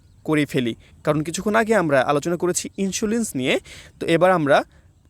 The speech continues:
আলোচনা করব ডায়াবেটিক্স নিয়ে। ডায়াবেটিক্স হলো শরীরের প্রয়োজনীয় পরিমাণ ইনসুলিন তৈরি করতে পারে না, অথবা প্রচুর ইনসুলিন তৈরি হওয়া সত্ত্বেও তা যকৃৎ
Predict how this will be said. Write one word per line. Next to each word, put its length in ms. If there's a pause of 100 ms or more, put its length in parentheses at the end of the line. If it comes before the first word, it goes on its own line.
(120)
আলোচনা 320
করব 240
ডায়াবেটিক্স 540
নিয়ে। 160 (960)
ডায়াবেটিক্স 680
হলো 400 (220)
শরীরের 420
প্রয়োজনীয় 460
পরিমাণ 440 (100)
ইনসুলিন 360
তৈরি 260
করতে 420 (420)
পারে 220
না, 180 (1160)
অথবা 500 (120)
প্রচুর 300
ইনসুলিন 400
তৈরি 340
হওয়া 260
সত্ত্বেও 500 (220)
তা 220 (240)
যকৃৎ 480